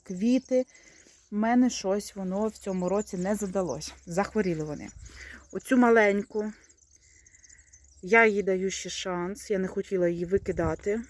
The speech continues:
Вона там щось ще намагається вижити. В неї маленький корінець, але я все ж таки даю їй шанс.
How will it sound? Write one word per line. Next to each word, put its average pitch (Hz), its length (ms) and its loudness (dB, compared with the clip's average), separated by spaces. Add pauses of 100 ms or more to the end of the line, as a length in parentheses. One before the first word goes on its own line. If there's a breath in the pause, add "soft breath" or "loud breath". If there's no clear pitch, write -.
(480 loud breath)
Вона 190 220 -2
там 180 200 -2
щось 170 280 0
ще - 220 -2
намагається 175 840 0 (640 soft breath)
вижити. 202 520 4
В 214 60 -4
неї 196 320 -2
маленький 202 500 4
корінець, 214 540 0
але 254 260 0 (1500 loud breath)
я 220 100 4
все - 160 -2
ж - 100 -2
таки 190 200 -4
даю 185 220 2
їй 170 160 -2
шанс. - 400 -6